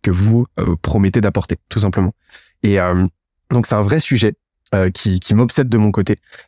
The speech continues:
Et, euh, il y a différentes variables, en fait, qui peuvent rentrer en ligne de compte. Il y a déjà la qualité du produit, euh, qui est essentielle,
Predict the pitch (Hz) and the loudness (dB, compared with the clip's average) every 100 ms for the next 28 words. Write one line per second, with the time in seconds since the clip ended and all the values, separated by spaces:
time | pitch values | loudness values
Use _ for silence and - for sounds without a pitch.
0 | - 110 104 101 107 104 139 151 143 117 | -4 0 0 0 0 0 0 2 2 2
1 | 107 113 95 90 90 - _ - 98 107 | 2 0 0 -2 -4 -6 _ -8 -2 0
2 | 92 98 - 101 101 98 95 92 - - | 2 0 2 2 2 2 0 -2 -2 -2
3 | 95 87 - 92 92 101 92 101 92 92 | -2 -2 -2 -2 0 0 0 0 0 0
4 | 92 - 101 123 _ _ _ - 127 - | -2 -2 0 0 _ _ _ -6 -2 -2
5 | - - - - 90 - - 101 95 - | -2 -4 -8 -2 -2 -2 -2 -2 -2 0
6 | 139 | 0